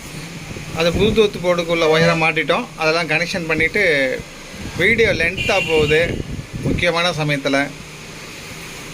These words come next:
இப்போ வந்து எஃப் எம் ரேடியோ கனெக்ஷன், இந்த ரெட் ஒயர் கொடுத்துருவோம், அஹ்,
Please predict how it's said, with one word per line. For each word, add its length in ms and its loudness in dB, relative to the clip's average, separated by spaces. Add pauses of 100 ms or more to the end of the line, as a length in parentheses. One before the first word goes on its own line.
(540)
இப்போ 160 2
வந்து 460 4
எஃப் 140 0
எம் 120 -2
ரேடியோ 240 0
கனெக்ஷன், 360 -2
இந்த 100 2
ரெட் 200 0
ஒயர் 260 4
கொடுத்துருவோம், 420 0 (760)
அஹ், 220 0